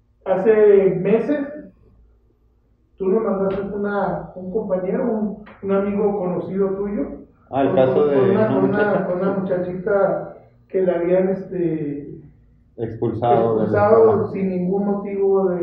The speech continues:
Speaker 1: de una de las preparatorias de aquí, porque, este, cumplió diecisiete años, creo.
Speaker 2: Sí.
Speaker 1: Diecisiete años.
Speaker 2: No, cumplía dieciocho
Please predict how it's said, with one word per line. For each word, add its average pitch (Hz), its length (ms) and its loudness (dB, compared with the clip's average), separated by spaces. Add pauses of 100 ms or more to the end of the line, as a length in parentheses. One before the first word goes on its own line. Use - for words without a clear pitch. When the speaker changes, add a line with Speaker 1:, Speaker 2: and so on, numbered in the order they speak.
Speaker 1:
de 160 300 -6
una 185 240 -4
de 190 80 -2
las 180 80 -6
preparatorias 175 680 -2
de - 80 -2
aquí, 226 260 -8
porque, 170 500 -8 (840)
este, - 320 -10
cumplió 180 880 -2 (560)
diecisiete 170 540 -4
años, - 420 -2
creo. - 260 -4 (300)
Speaker 2:
Sí. 104 60 -10 (240)
Speaker 1:
Diecisiete 180 480 -2
años. 185 100 4 (140)
Speaker 2:
No, 143 60 0
cumplía 139 280 4
dieciocho 185 760 2